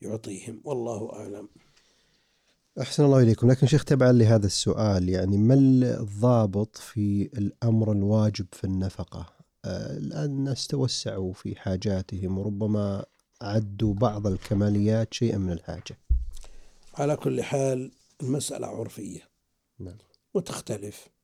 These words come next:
Speaker 1: اختلاف الأمكنة والأزمنة، واختلاف حال الزوج من العسر واليسر، فالضابط أن لا يحوجها، لا يحوج الزوجة ولا الأولاد إلى غيره،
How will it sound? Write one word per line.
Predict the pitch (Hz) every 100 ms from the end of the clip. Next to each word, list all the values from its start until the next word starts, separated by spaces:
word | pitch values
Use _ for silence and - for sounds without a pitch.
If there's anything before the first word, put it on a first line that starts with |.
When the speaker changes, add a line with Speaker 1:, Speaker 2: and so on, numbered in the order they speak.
| _ _ _ _ _ _
Speaker 1:
اختلاف | - 131 104 101 120
الأمكنة | - 131 123 - 104 110 - _ _ _ _ _ _ _ -
والأزمنة، | 127 120 135 110 110 107 107 107 _ _ _ _ _ _ _ _ _ -
واختلاف | - 120 127 123 117 110 - _
حال | - - 123 117
الزوج | 107 117 117 117 113
من | 113 110
العسر | 110 127 123 - 113
واليسر، | 107 107 110 117 - 110 135 _ _ _ _ _ _ _ _
فالضابط | - 190 165 - 170 139 139 170 175 -
أن | 160 135
لا | 160 151
يحوجها، | 131 - 131 113 113 98 120 110 - _ _ _ _ _ _ _ _ -
لا | 117 143
يحوج | 147 - 123
الزوجة | 120 110 127 120 117
ولا | 120 135
الأولاد | 123 113 117 120 143
إلى | 139 131
غيره، | 113 110 110 110 104 107